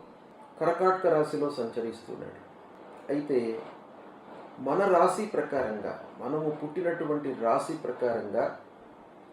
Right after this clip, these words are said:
ఒకటి, మూడు, నాలుగు, ఆరు, ఎనిమిది, పది, పన్నెండు స్థానాలలో సంచరిస్తున్నట్టయితే ప్రతికూలమైనటువంటి ఫలితాలు ఇస్తాడు. రెండు, ఐదు, ఏడు,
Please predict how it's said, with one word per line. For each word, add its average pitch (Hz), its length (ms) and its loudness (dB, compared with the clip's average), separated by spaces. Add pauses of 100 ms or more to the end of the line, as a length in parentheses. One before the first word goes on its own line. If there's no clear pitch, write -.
(280)
ఒకటి, 196 400 2
మూడు, 165 400 4
నాలుగు, 151 520 2 (460)
ఆరు, 131 460 4
ఎనిమిది, 139 380 2
పది, 131 420 -2 (280)
పన్నెండు 143 340 0
స్థానాలలో 123 680 0
సంచరిస్తున్నట్టయితే 117 1300 -2 (600)
ప్రతికూలమైనటువంటి 151 1040 4
ఫలితాలు 117 600 -4
ఇస్తాడు. - 580 -12 (800)
రెండు, 175 480 6
ఐదు, 147 380 4
ఏడు, 139 340 2